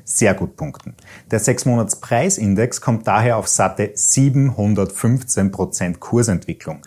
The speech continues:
was wiederum zu einer überdurchschnittlichen Eins führt. Zusammenfassend ist NIO nichts an fundamentalen Werten abzugewinnen.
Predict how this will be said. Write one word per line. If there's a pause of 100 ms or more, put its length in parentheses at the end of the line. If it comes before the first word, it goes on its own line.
(260)
was
wiederum
zu
einer
überdurchschnittlichen
Eins
führt. (540)
Zusammenfassend
ist
NIO
nichts
an
fundamentalen
Werten
abzugewinnen.